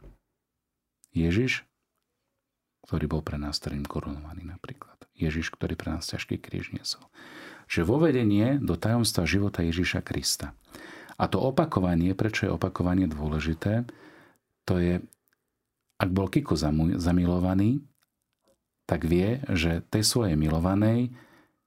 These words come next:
povie aj stokrát: „Milujem ťa.“ A rovnako je to aj v tom vzťahu k Bohu. Keď Boha milujeme, tak stokrát mu ako keby prejavujeme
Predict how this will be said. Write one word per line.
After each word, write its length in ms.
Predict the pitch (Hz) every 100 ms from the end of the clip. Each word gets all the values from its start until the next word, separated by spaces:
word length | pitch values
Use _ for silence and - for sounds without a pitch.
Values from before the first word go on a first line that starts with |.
| _
povie 320 | - 92 90
aj 80 | 82
stokrát: 540 | 80 - 90 - 76 - -
„Milujem 480 | 85 73 71 69
ťa.“ 160 | - - - _ _ _ _ _ _ _ _ _ _ - - - -
A 60 | -
rovnako 400 | 87 113 143 139
je 80 | 123
to 100 | 113
aj 60 | 107
v 80 | -
tom 100 | 104
vzťahu 320 | 92 104 90
k 140 | 82 78
Bohu. 220 | 73 71 - _ _ _
Keď 160 | - 80
Boha 300 | 107 127 101
milujeme, 560 | 80 90 92 104 127 - - - - -
tak 160 | 92 -
stokrát 480 | - 113 131 127
mu 160 | 107 98
ako 160 | 95 95
keby 240 | - 92
prejavujeme 840 | 90 92 101 98 95 95 92 90